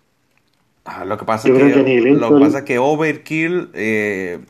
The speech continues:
Speaker 1: tuvo algo que Annihilator nunca tuvo, que fue una estabilidad más o menos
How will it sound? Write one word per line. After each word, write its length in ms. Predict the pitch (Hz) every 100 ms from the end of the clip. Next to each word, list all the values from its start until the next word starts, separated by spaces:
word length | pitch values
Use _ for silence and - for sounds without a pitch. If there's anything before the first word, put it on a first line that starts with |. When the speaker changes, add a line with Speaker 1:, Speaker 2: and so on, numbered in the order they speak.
| _ _ _ _ - _ _ _ _ _
Speaker 1:
tuvo 300 | - 139 147
algo 240 | 160 170 170
que 100 | 151
Annihilator 560 | 135 120 120 143 147
nunca 380 | 147 139 120 120
tuvo, 240 | 139 143 113
que 120 | 104
fue 500 | - 117 117 131 117 -
una 180 | 120 127
estabilidad 840 | - 135 127 110 107 107 131 - - _ _ _ _ _ _
más 280 | 76 117 127
o 80 |
menos 440 | 127 131 135 139